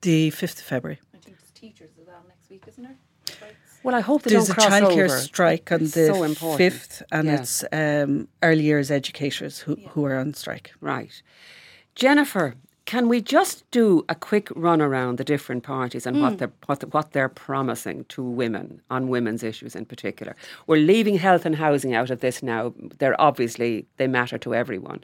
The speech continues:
Speaker 4: Mm.
Speaker 3: but just focus on women's issues.
Speaker 4: Well, it seems to me that the, the majority of the manifestos, when they, when they're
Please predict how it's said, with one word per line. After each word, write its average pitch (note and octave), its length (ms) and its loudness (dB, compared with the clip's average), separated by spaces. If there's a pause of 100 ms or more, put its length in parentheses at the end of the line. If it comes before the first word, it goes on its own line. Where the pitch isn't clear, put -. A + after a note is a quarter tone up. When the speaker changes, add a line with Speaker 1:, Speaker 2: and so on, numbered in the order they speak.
Speaker 4:
Mm. F3 240 -12
Speaker 3:
but - 140 -6
just - 440 2
focus D#3 360 2
on B2 100 -4
women's A2 340 -2
issues. - 400 -8 (340)
Speaker 4:
Well, G#3+ 160 -4
it A3+ 80 -10
seems D#4 240 -2
to - 80 -2
me A3+ 180 2
that F#3 160 -2
the, F#3 140 0
the - 160 -2
majority F#3 420 4
of E3+ 60 0
the E3+ 60 0
manifestos, E3 600 0
when E3 140 2
they, D#3+ 100 2
when E3 220 0
they're D#3+ 160 -2